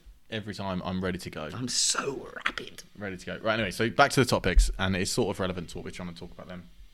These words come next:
Speaker 1: You may have seen it in the, in the news where they are testing out using,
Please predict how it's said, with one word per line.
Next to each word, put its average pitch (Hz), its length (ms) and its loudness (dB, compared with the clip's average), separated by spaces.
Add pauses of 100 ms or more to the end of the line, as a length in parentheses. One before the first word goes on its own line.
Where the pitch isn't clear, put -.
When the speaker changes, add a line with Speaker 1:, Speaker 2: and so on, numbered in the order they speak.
(540)
Speaker 1:
You 123 60 4
may 127 100 10
have 101 100 8
seen 104 160 4
it 98 60 2
in 98 80 0
the, 98 200 2
in 98 60 -2
the 95 80 0
news 92 480 -2 (140)
where 95 420 4 (320)
they 95 300 0
are 95 180 0
testing 107 420 -2
out 92 160 2
using, 92 520 2